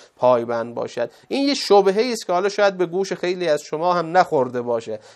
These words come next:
ولی چون شبهه در بین بعضی ها هست و می‌خوان از این روایت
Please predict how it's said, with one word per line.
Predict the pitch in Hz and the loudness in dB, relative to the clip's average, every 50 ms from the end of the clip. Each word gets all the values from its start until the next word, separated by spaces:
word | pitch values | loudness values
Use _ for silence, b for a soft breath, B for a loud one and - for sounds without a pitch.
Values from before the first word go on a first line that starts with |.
| b b | b b
ولی | 165 220 247 226 | 4 6 6 4
چون | - - 226 220 | 0 0 0 0
شبهه | - - - 175 170 160 160 185 202 | 0 -2 -2 -2 -2 -2 0 -2 0
در | 180 180 170 156 | 4 4 4 4
بین | 156 170 185 190 180 170 | 4 -2 -4 -4 -4 -4
بعضی | 151 147 160 160 156 170 165 165 160 | -2 0 0 0 0 -4 -8 -6 -2
ها | 151 147 143 143 | 0 2 2 2
هست | 143 160 170 160 - - 139 | 4 4 2 2 2 0 -6
و | 135 | -6
می‌خوان | 135 135 131 - 175 170 - | -6 -6 -4 -4 -4 -4 -4
از | 131 135 143 | -6 -6 -4
این | 156 165 156 156 b b b b b 135 135 143 | -4 -6 -6 -8 b b b b b 0 2 4
روایت | 139 135 139 160 175 | 4 4 4 2 0